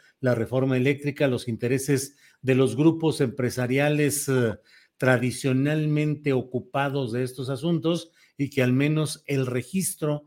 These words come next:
de su paso por México, pues, en muchos de ellos ha sido verdaderamente deplorable, eh, cargados de abusos, de corrupción, y bueno, pues, por eso hay que estar atentos. Pero bueno,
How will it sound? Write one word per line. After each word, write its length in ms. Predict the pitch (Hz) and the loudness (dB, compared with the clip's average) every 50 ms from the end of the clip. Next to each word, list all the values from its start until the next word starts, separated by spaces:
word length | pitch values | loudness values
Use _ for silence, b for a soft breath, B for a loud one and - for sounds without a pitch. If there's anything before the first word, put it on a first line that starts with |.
| b b b b b _ | b b b b b _
de 160 | 127 123 117 | -4 -4 -2
su 260 | 123 - - 107 - | -4 -6 -12 -14 -4
paso 540 | _ 151 147 139 - - - 151 131 - - | _ -2 -2 -2 -2 -4 -4 -4 -4 -6 -4
por 360 | - 143 151 151 147 147 135 | -2 0 2 2 2 2 0
México, 680 | 147 156 151 147 - 156 135 - - 156 165 170 160 B B B B B _ | 0 -2 -2 -2 -4 -6 -8 -4 -2 -2 -2 -2 -4 B B B B B _
pues, 180 | 127 120 - | -10 -8 -4
en 100 | 117 110 | -4 -2
muchos 280 | 107 113 110 - 135 104 | -2 -4 -4 -6 -8 -6
de 120 | 110 110 | -4 -4
ellos 200 | 123 131 127 123 | -4 -4 -4 -6
ha 80 | 117 104 | -8 -8
sido 460 | - - 123 127 131 - - - _ | -6 -4 -4 -2 -2 -4 -6 -10 _
verdaderamente 800 | _ 110 113 117 104 101 - - 127 131 131 127 131 127 127 135 | _ -12 -10 -10 -10 -10 -10 -8 -6 -4 -4 -2 -4 -4 -4 -4
deplorable, 840 | 120 120 117 - 120 120 123 147 160 165 175 175 185 190 185 190 B B B B B B B _ | -6 -6 -8 -8 -8 -4 0 0 2 2 4 4 4 2 2 -4 B B B B B B B _
eh, 380 | - 127 120 120 117 117 113 - | -2 0 2 2 0 0 -2 -4
cargados 680 | - 117 113 113 104 120 123 131 127 135 135 120 110 107 | -4 -4 -4 -2 -2 0 0 0 0 -2 -2 -4 -4 -2
de 560 | 120 135 135 139 139 139 139 139 139 - - - | -2 0 0 2 2 2 0 0 -2 -2 -4 -6
abusos, 640 | 123 123 123 151 175 165 - - 170 170 165 151 | -8 -6 -4 -4 -4 -4 -6 -8 -8 -8 -8 -6
de 140 | 143 143 131 | -8 -10 -10
corrupción, 720 | - - 127 123 123 - - - 165 175 202 220 220 214 B B B B B B | -8 -10 -10 -10 -10 -12 -6 -2 0 2 2 2 0 -2 B B B B B B
y 80 | 107 101 | -16 -10
bueno, 260 | 101 117 120 123 113 | -6 -4 -4 -4 -6
pues, 160 | - 107 - | -8 -12 -14
por 200 | - - 107 120 | -12 -12 -8 -8
eso 300 | 131 131 - 151 - - - | -8 -4 -4 -6 -6 -4 -6
hay 120 | 123 113 | -8 -6
que 100 | - - | -6 -8
estar 200 | - - 123 120 | -8 -4 -2 -2
atentos. 460 | 123 123 - 156 160 160 180 165 - - | -2 0 2 2 2 2 2 0 2 2
Pero 180 | 160 143 151 | 4 4 8
bueno, 360 | 160 190 196 190 190 190 190 | 8 10 10 8 8 4 0